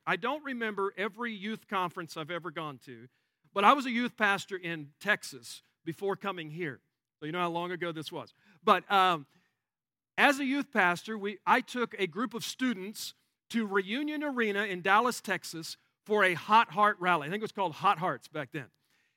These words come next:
And we went to this Reunion Arena where there's thousands of students, and they had bands and speakers. You know how it is. It's a conference. And they had speakers and they had bands. And I don't know the name of the band, and I don't know the name of the speakers, because it was just a moment in that auditorium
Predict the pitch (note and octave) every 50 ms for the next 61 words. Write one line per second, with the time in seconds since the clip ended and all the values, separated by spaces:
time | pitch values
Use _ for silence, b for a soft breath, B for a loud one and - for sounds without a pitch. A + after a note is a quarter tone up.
0 | _ _ - G#3 G3 G3 F#3+ F#3+ - F3 G#3+ B3 C#4+ D#4 B3 C#4 C#4+ B3 C#4 A#3
1 | - - - _ _ _ _ _ _ E3 F#3 G3+ F#3 A3+ C4+ C#4 C#4 C4 B3 A#3
2 | A3+ A3 G3+ F#3+ F#3 F3 F3 E3 E3 D3 - - - G3+ G#3+ A#3+ C4 B3 G#3 B3
3 | A#3 G3 A3+ F3 - - - D#3+ D3+ D3 D3+ D3+ - - D3+ D#3 E3+ F3+ F#3+ G3
4 | F3 C#3+ D#3+ D#3+ E3+ F3+ F#3 G3 F3 F3+ G#3 G3 - - E3+ D#3 C#3 - D#3+ D#3+
5 | - - G#3+ A3+ G3 F3 D#3 C#3 C#3 C3 C#3+ E3 D3 b b b b b - A3+
6 | - A#3+ B3 C4 B3+ F3 - A3 F3+ - - - - - - _ _ _ _ _
7 | _ _ _ _ _ _ _ _ - G3 G#3 G3+ F3 - - - - C4+ C#4 -
8 | - C4+ C4 A#3+ F#3 A#3 A3 A3 G#3 G#3 F3 C#3 G3 F#3+ G3 F#3+ F3 E3 D3 B2+
9 | A#2 F#3 E3+ G3 B3 C4+ C4 A#3+ A#3 B3+ B3+ G#3+ A3+ A3 A#3 A#3+ A#3+ A#3 A3 F3+
10 | F#3 G#3+ A3 A3 A3+ A3+ A3 G#3 - G#3 A3 A3+ G#3+ A3 A3 G#3+ G#3 G#3 G#3+ A3
11 | A3 G#3+ - - - G3 G3 F#3 G3+ F#3+ E3 - - E3 D3 G3+ E3+ F#3 F#3+ G#3
12 | F#3+ - G#3+ G3 - - _ _ _ _ _ _ _ - F3+ F#3 F3+ E3+ E3+ G3
13 | A#3 C4 C#4 B3+ G3 F3 F#3 F#3+ _ _ _ _ _ _ - G#3 G#3 G#3 G3+ G#3
14 | A#3 B3+ - G#3+ A3+ A#3 A#3+ A3+ - - G3+ A3+ A3 G3+ F3+ D#3+ C#3+ C3+ C3 C#3
15 | C#3+